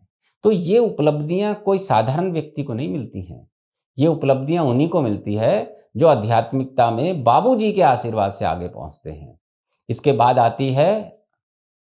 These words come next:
पार्षद की स्थिति, जो ध्रुवाधिपति के पद से ऊंची है।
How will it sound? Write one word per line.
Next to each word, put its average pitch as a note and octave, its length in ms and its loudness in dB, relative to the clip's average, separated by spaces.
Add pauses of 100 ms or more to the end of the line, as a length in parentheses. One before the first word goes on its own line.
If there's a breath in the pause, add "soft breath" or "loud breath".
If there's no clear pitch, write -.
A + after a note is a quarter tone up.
(1040)
पार्षद G3+ 440 2
की B2+ 100 -2
स्थिति, - 440 -12 (480)
जो G#3 260 6
ध्रुवाधिपति F#3 800 2
के F3+ 180 -2
पद F3+ 220 0
से C3+ 160 -6
ऊंची G#2 320 -4
है। E3 200 -4